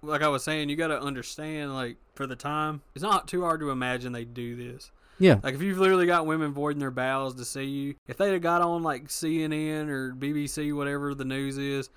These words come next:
Speaker 1: and they announced that one of these guys died, the media was probably scared, like, all these, like, people, men and women, that were obsessed with these people.
Speaker 2: Yeah.
Speaker 1: Probably scared there was gonna be, like, mass suicides or something. Like,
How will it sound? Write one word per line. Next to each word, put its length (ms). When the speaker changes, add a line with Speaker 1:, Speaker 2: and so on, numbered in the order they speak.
Speaker 1:
and 100
they 180
announced 680
that 180
one 140
of 60
these 120
guys 320
died, 560
the 140
media 400
was 360
probably 1000
scared, 640
like, 160
all 140
these, 260
like, 300
people, 520
men 280
and 280
women, 360
that 120
were 80
obsessed 340
with 100
these 160
people. 440
Speaker 2:
Yeah. 260
Speaker 1:
Probably 300
scared 520
there 80
was 100
gonna 140
be, 60
like, 120
mass 360
suicides 720
or 80
something. 460
Like, 300